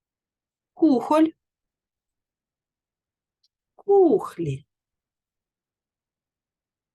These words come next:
Склянка. Склянки.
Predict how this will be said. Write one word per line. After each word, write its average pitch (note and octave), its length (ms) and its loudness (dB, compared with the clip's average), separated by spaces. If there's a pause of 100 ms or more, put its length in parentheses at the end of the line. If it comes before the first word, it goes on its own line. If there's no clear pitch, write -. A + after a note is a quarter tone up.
(520)
Склянка. D4+ 800 -2 (2250)
Склянки. C4+ 1200 -2